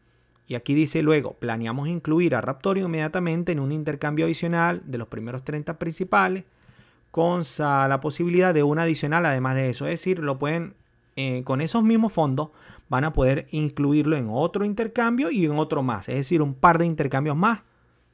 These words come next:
Eso lo van a demostrar ellos que están haciendo con los fondos. Lo hacen en el canal de Discord oficial en inglés.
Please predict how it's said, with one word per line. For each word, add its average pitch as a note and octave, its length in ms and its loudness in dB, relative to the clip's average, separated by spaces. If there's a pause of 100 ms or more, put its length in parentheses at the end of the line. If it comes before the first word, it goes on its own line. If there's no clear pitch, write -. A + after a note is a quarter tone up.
(380)
Eso B2 220 -4
lo C3 80 2
van A#2+ 140 0
a B2+ 40 -2
demostrar A#2 400 -6
ellos B2 300 -2 (320)
que - 80 -16
están A#2+ 200 -6
haciendo A#2 280 -6
con A2+ 100 -6
los G2 140 -10
fondos. E3 560 0 (640)
Lo A#2 240 -2
hacen B2 260 -4
en A#2+ 140 -2
el A2+ 100 -4
canal G#2+ 300 -2
de A#2 100 0
Discord A#2+ 380 -2
oficial A2+ 480 -10
en A2+ 140 -10
inglés. D3+ 480 -4